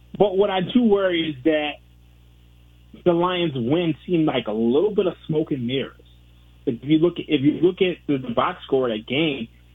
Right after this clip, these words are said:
second half, the Rams really dominated that game. And you, you look at the box score,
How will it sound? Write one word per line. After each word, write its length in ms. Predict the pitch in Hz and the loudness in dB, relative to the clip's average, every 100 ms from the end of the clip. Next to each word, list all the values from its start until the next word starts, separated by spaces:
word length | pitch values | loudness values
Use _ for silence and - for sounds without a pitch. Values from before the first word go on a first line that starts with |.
| - | -2
second 220 | 269 269 | 0 0
half, 400 | 226 208 202 151 - - _ - _ - - | -2 0 0 -2 -6 -20 _ -20 _ -20 -2
the 60 | |
Rams 320 | 123 180 294 202 | 2 2 2 2
really 200 | 165 123 | 0 0
dominated 480 | 143 151 131 117 120 | 0 0 -2 -4 -6
that 180 | 113 | -8
game. 240 | 123 101 - _ _ _ _ - | -6 -8 -10 _ _ _ _ -4
And 340 | 151 147 127 | -2 -2 -4
you, 200 | 139 156 | -6 -4
you 180 | 156 170 | 2 2
look 140 | 202 | 4
at 60 | 185 | 0
the 40 | |
box 300 | 156 151 156 - | 0 -2 -2 -2
score, 300 | 123 123 | 0 0